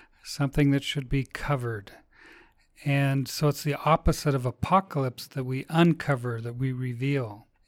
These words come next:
You could approach this term in a couple of ways. If you're looking at it positively, these are things that should be kept sacred and not just shared out in the public at random,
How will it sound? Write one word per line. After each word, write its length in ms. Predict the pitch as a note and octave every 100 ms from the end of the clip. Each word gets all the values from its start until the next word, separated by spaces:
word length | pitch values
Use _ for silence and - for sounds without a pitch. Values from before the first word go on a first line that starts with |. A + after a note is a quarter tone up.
| _ -
You 160 | D#3
could 160 | - D3+
approach 460 | - E3 F#3 -
this 420 | D#3 D3 - - -
term 640 | - C#3+ C#3+ C#3 C3+ B2+ G#2+ _ G#3+
in 80 | D3+
a 60 | C3
couple 320 | - D3+ C#3
of 80 | B2+
ways. 340 | D3 D#3+ C#3+
If 160 | C3 -
you're 120 | C3+
looking 340 | C#3 - C#3
at 80 | C3+
it 160 | B2 -
positively, 920 | D#3 E3+ D3+ - C#3+ B2 B2+ C3+ C#3 _ - - _ -
these 180 | C#3 C3+
are 80 | C3
things 340 | D3 C#3 B2
that 140 | C3
should 240 | - D3 B2+
be 140 | C3+
kept 320 | - C3+ -
sacred 500 | - F3+ F#3+ F#3 E3+
and 100 | D3+
not 200 | C#3+ C#3
just 240 | C3 C3 -
shared 640 | - D3 C#3 C#3 A#2+ G2 - _ _ -
out 300 | C#3 C#3 C#3+
in 80 | C3+
the 80 |
public 720 | - D#3 D3+ D#3 C#3+ - - B3+ -
at 220 | C#3 B2
random, 600 | C#3+ D3 D3+ D3+ D3+